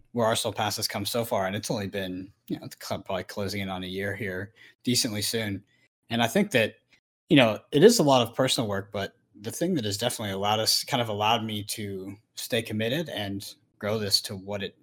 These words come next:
you know, what it has become, what it will become is definitely, like, Hayden, 'cause having that co-motivation and that person to keep you accountable is awesome. But I'm sure you kind of experience the same thing in,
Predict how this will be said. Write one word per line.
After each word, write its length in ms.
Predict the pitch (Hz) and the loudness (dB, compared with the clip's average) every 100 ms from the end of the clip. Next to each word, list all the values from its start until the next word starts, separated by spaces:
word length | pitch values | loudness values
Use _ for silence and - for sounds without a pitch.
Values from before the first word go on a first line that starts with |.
| - | -8
you 100 | 104 | -8
know, 120 | 92 | -8
what 200 | 95 104 | -8 -6
it 160 | 104 - | -6 -4
has 240 | 131 127 | -2 0
become, 280 | 123 127 123 | -2 -4 -4
what 120 | 107 | -2
it 60 | 101 | -4
will 160 | 107 | -4
become 340 | 107 113 95 95 | -4 -6 -8 -8
is 80 | 98 | -2
definitely, 480 | 113 - 95 92 | 0 -2 -4 -10
like, 200 | 90 92 - | -8 -10 -4
Hayden, 380 | 101 98 90 - - | -2 -4 -6 -14 -10
'cause 160 | 113 | -2
having 220 | 127 120 113 | 2 2 0
that 160 | 104 | -2
co-motivation 800 | - 104 104 98 98 110 185 165 | -4 -4 -4 -4 -4 -2 0 0
and 100 | 110 | -2
that 140 | 95 | -6
person 260 | - 104 104 | -6 -8 -8
to 60 | 104 | -10
keep 180 | 107 | -10
you 80 | 104 | -10
accountable 520 | 101 101 107 127 165 - - - - | -8 -6 -6 -4 -6 -8 -20 -20 -8
is 140 | 98 | -2
awesome. 360 | 98 101 - 92 | 2 2 -2 -4
But 60 | |
I'm 80 | 110 | -4
sure 160 | 113 120 | 0 0
you 160 | 107 | 0
kind 160 | 104 104 | -4 -6
of 60 | 98 | -6
experience 400 | - 101 95 - | -8 -8 -8 -6
the 40 | |
same 200 | - 98 | -8 -10
thing 180 | - 95 | -12 -14
in, 220 | 90 90 | -14 -18